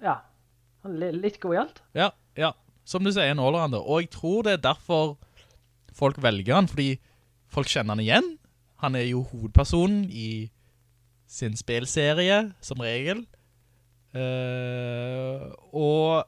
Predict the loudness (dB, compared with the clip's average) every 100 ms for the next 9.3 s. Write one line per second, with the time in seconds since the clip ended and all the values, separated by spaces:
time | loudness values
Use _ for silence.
0 | _ -4 0 2 0 -2 -4 -2 0 0
1 | -2 -2 -2 -2 0 0 2 4 4 2
2 | -4 -8 _ _ _ _ _ -14 -8 -4
3 | -2 -2 -2 -4 -8 -14 _ _ -6 0
4 | 2 2 -2 -2 -2 -4 -8 _ _ _
5 | _ 0 0 0 -10 -14 -20 -20 _ -8
6 | -6 -4 -4 -8 _ _ -8 -6 -4 -4
7 | -2 -4 -4 -2 -4 -4 -4 -2 -2 -4
8 | -4 -4 -8 _ _ _ -10 -4 -4 -4
9 | -4 -8